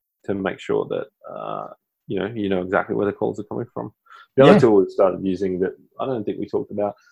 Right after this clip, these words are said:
Speaker 1: is a tool called ClickCease. It's a click fraud tool that, um, it's a bit more. So Google has some basic click fraud stuff, but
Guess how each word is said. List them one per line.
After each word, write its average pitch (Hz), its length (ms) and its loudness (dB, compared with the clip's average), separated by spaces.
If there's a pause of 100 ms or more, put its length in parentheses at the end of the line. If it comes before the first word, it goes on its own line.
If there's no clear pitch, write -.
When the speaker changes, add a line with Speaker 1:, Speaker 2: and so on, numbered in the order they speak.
(300)
Speaker 1:
is 101 100 -12
a 98 80 -10
tool 107 200 0
called 95 300 2
ClickCease. - 680 0 (540)
It's - 80 -20
a - 60 -6
click - 280 -4
fraud 113 300 2
tool 147 320 2
that, 101 180 2
um, 90 380 2 (840)
it's - 120 -20
a - 20 2
bit 107 120 0
more. 92 220 4
So 113 140 -2
Google 127 340 6
has 101 200 4
some 90 160 -6
basic 104 320 4
click - 220 0
fraud - 220 0
stuff, - 300 2
but - 160 0